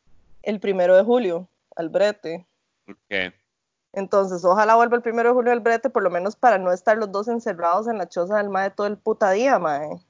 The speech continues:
Speaker 2: O sea, eso podría ser chiva, pero también podría ser una catástrofe mundial.
Speaker 1: Mae,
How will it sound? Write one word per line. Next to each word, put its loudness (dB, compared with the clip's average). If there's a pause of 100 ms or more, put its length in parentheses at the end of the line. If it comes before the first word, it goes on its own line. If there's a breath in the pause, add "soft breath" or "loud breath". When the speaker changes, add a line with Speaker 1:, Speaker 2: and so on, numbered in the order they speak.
(160)
Speaker 2:
O -12
sea, 2
eso -2
podría 2
ser -4
chiva, 0
pero -2
también -10
podría -2
ser -10
una -6
catástrofe -10
mundial. -4
Speaker 1:
Mae, 2